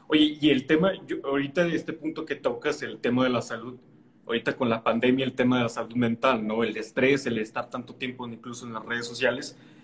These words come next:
eh, también implica riesgos, eh, en, en ese aspecto. Digo, eh,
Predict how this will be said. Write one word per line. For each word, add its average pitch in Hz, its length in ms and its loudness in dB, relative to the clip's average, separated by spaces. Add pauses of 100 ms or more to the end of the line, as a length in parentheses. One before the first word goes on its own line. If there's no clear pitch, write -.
(180)
eh, 107 480 -4
también 147 360 4
implica 131 1080 2
riesgos, 143 640 -6 (420)
eh, 107 560 -6 (200)
en, 104 200 -10
en 110 220 -8
ese 131 160 -6
aspecto. 123 720 -2 (240)
Digo, 110 680 -2 (320)
eh, 98 520 -6